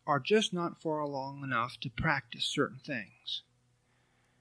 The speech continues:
There will be a time in which you will have a relationship, whether it's with a spouse or a friend,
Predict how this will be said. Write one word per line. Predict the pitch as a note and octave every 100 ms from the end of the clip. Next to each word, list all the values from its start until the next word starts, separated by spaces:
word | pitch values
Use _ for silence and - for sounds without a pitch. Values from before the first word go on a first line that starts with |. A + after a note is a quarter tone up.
| _ _ _ -
There | - E3+
will | G#3+ B3
be | G#3+
a | G3+
time | F#3 F3 D3 C#3+
in | C#3+ C#3+
which | D#3+ -
you | F#3+
will | G3+
have | E3 F#3 F3+
a | D#3
relationship, | C#3+ C#3+ C#3 C3 B2+ C3 C3 C3+
whether | C#3 C#3+
it's | C3
with | D3 C#3
a |
spouse | - - C3+ C#3+ D#3 -
or | D#3
a | D#3+
friend, | - C#3+ A#2+ C3